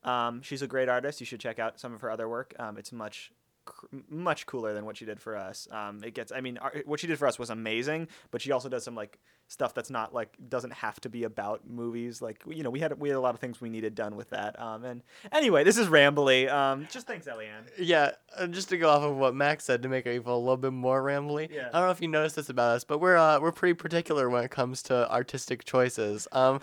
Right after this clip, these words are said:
Speaker 1: <laughs>
Speaker 2: so what we're trying to say is her work is not burdened with our,
Speaker 1: Yeah.
Speaker 2: um, our,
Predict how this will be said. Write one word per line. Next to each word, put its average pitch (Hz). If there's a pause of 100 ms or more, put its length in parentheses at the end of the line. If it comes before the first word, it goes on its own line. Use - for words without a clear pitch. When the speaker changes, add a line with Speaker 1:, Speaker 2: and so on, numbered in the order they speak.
(140)
Speaker 1:
<laughs> 294
Speaker 2:
so 160
what 160
we're 165
trying 170
to 160
say 143
is 123 (300)
her 160
work 147
is 139
not 127 (540)
burdened 135
with 123
our, 110
Speaker 1:
Yeah. 117 (120)
Speaker 2:
um, 95 (180)
our, 104